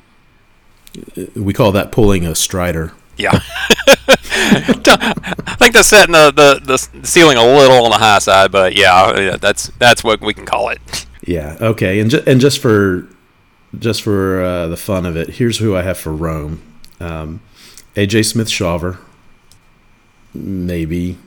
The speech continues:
Speaker 2: Yeah.
Speaker 1: <laughs> What do you think?
Speaker 2: <laughs> I, I, I, I think he'll be there. Uh, I mean, he, he did enough, Augusta. I mean, it's not like an unwarranted bump to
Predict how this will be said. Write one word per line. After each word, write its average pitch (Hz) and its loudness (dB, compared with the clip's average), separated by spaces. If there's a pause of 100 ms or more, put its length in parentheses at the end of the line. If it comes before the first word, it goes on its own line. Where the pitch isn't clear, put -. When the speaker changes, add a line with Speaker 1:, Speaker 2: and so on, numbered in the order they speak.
(960)
Speaker 2:
Yeah. 190 0
Speaker 1:
<laughs> - -4
What 202 4
do 202 0
you 214 6
think? 92 2
Speaker 2:
<laughs> - -10
I, 139 4
I, 156 4 (120)
I, 151 6 (160)
I 139 4
think 139 4
he'll 120 4
be 107 4
there. 107 6
Uh, 98 6
I 120 -4
mean, - 0
he, 156 0
he - 2
did 104 2
enough, 90 -2
Augusta. 92 -2
I 92 0
mean, 98 2
it's 92 -4
not 98 0
like 87 0
an 95 -6
unwarranted 92 -6
bump 87 -8
to 90 -4